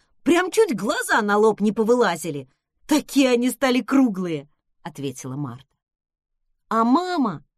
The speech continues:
та ужасно расстроилась из-за того, что ты живешь сама по себе. Она так и сказала: 'Неужели мистер Крейвен не нанял для нее ни гувернантку, ни няню?'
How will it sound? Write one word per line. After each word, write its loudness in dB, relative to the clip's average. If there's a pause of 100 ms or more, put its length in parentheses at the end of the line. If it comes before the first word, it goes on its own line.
(640)
та -10
ужасно 0
расстроилась -2 (240)
из-за -2
того, -2
что -6
ты -6
живешь -2
сама 2
по -6
себе. -6 (760)
Она 2
так -4
и -2
сказала: -4 (500)
'Неужели 2
мистер -2
Крейвен -4 (260)
не 4
нанял 0
для -4
нее 2
ни -2
гувернантку, -2
ни -2
няню?' -6